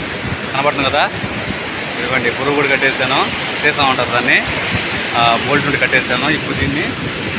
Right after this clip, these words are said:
కొద్దిగా ముందుకెళ్ళి వేసి చూద్దాం. టైం అయితే, ఆ, నాలుగు ముక్కలు అవుతుంది.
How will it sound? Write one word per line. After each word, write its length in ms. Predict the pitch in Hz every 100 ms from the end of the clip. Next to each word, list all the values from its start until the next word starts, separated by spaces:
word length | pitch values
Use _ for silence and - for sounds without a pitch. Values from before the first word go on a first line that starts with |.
| -
కొద్దిగా 220 | - 135
ముందుకెళ్ళి 440 | 135 156 165 160 180
వేసి 520 | 214 151 147 143 151 151 - - - - - - - -
చూద్దాం. 240 | 147 - 123 - - - - - - - - - - - - -
టైం 200 | 139 156
అయితే, 340 | 151 175 220 - - - - -
ఆ, 260 | 127 127 123
నాలుగు 280 | 123 139 143
ముక్కలు 280 | 143 135 139
అవుతుంది. 360 | 139 139 143